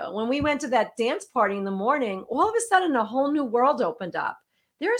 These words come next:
so many worlds out there that you could become a part of if you want to, but you have to take action. Isn't that the key, Kevin? You have to take the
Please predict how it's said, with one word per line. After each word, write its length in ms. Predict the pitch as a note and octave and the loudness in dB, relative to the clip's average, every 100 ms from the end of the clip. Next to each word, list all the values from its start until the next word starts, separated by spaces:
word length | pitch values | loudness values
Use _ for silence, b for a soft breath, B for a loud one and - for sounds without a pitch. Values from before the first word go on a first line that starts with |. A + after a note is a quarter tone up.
| - | -2
so 200 | - C#4+ | 0 2
many 240 | C#4 D#4 D4+ | 2 2 0
worlds 440 | A3 G3 G3+ F#3 | 2 4 2 0
out 240 | F3 D#3+ - | -4 -4 -6
there 200 | D#3+ D3+ | -6 -4
that 160 | E3 | -6
you 100 | F#3 | -8
could 120 | F#3 | -8
become 280 | E3+ F3 F3+ | -10 -10 -10
a 60 | E3 | -10
part 340 | - E3 E3 | -6 -4 -2
of 220 | F#3 A3+ A#3 _ _ _ _ - | -2 -2 -6 _ _ _ _ -8
if 140 | F#3+ F#3 | -8 -8
you 360 | G3 A3 G#3 | -6 -4 -4
want 420 | F#3 F3 E3 - - | -4 -4 -4 -8 -12
to, 260 | C#3 - - | -12 -12 -12
but 160 | E3+ - | -14 -12
you 320 | F#3+ C4+ A4 | -2 2 2
have 280 | - F4+ E4 | 4 2 2
to 100 | C#4 | -6
take 260 | - A#3 - - | -4 -4 -4 0
action. 640 | B3+ C4 - D#3 B2+ - _ _ _ | 0 0 -10 -12 -12 -16 _ _ _
Isn't 300 | A3+ A3+ C#4+ | 2 2 4
that 240 | C#4+ C4 - | 6 4 2
the 100 | A3+ | -10
key, 460 | - A#3+ G3+ G#3+ | -6 -2 -2 -2
Kevin? 560 | - B3 G#3+ G#3+ A3+ G#3+ | -2 2 4 2 -2 -4
You 680 | F#3 A3 A#3+ B3 B3 B3 A#3+ | -6 -4 0 2 2 0 -2
have 520 | G#3+ A3+ G#3 G#3 G#3 - | -2 0 2 0 -4 -10
to 140 | G3+ | -10
take 520 | G3 - F#3 F3+ - | -10 -8 -6 -6 -8
the 180 | E3+ | -10